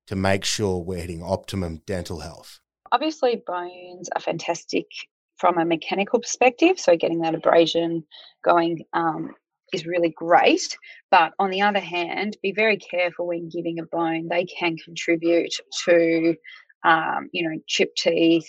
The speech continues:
Speaker 2: and cracked teeth and all that sort of thing. So obviously with caution.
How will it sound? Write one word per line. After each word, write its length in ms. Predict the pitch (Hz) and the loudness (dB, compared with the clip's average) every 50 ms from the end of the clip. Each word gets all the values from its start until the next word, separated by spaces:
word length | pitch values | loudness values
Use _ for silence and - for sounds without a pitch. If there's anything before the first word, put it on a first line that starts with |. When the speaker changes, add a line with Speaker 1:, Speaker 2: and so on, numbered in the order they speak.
| - - - | -8 -2 -2
Speaker 2:
and 460 | 170 135 131 110 95 101 98 - - | 0 0 0 -4 -4 -6 -8 -10 -8
cracked 280 | - - - - _ | -4 -4 -4 -4 _
teeth 300 | - - 185 - - 175 - - | -4 2 2 2 2 2 -4 -6
and 120 | - 175 | -4 -2
all 120 | 175 170 | -2 0
that 240 | 165 165 165 - - | 2 2 0 0 0
sort 180 | - - - 160 | -2 -2 -2 -2
of 80 | 151 - | -4 -8
thing. 300 | - - - 165 165 170 | -10 -8 -8 -8 -8 -6
So 380 | - - 185 175 170 170 170 165 165 - - - - _ _ _ - - | 0 4 6 6 8 8 6 6 4 -2 -20 -20 -20 _ _ _ -2 0
obviously 880 | 190 180 190 185 185 - - 190 190 185 180 175 175 175 170 170 170 160 - | 0 2 2 0 -2 -2 4 6 6 8 8 6 4 4 4 2 2 0 -2
with 220 | 180 190 180 - | -4 -4 -4 -4
caution. 580 | - - - 175 170 175 175 - - 233 269 302 | -8 0 4 4 4 4 2 0 2 2 2 2